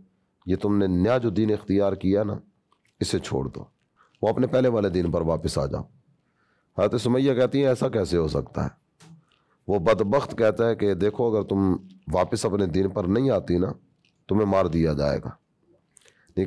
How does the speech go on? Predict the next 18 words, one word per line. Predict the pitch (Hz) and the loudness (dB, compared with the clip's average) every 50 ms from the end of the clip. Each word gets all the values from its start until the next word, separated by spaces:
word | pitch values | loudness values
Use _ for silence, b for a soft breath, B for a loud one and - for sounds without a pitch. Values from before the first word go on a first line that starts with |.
| 95 - | -4 0
قتل | - 139 139 147 139 135 117 | 0 2 2 2 0 0 0
کی | 127 | 0
دھمکی | 104 104 101 98 104 98 117 123 | 0 0 0 -2 -2 0 0 0
دی | 123 120 | 0 0
جا | 107 113 113 113 110 | 0 0 0 2 2
رہی | 113 117 120 120 120 | 2 2 2 2 2
ہے، | 123 | 2
اور | 117 - 202 196 | 2 2 2 2
یہ | 202 101 101 | 2 2 0
قتل | 98 - 117 - 120 110 92 | 0 -2 -2 -2 -2 -2 -2
کی | 107 95 | -2 -2
دھمکی | 78 90 90 92 95 92 104 113 | -2 -2 -2 -2 -2 -2 -2 -2
دینے | 104 85 80 90 95 104 117 127 | -2 0 0 0 0 2 0 2
والا | 123 123 123 120 120 | 2 2 2 2 2
وہ | 113 101 110 117 113 | 0 2 0 0 2
ہے | 104 110 110 | 2 0 2
جو | 104 107 101 - - - - - | 2 0 0 0 -4 -8 -6 -2
حد | - 127 | 0 0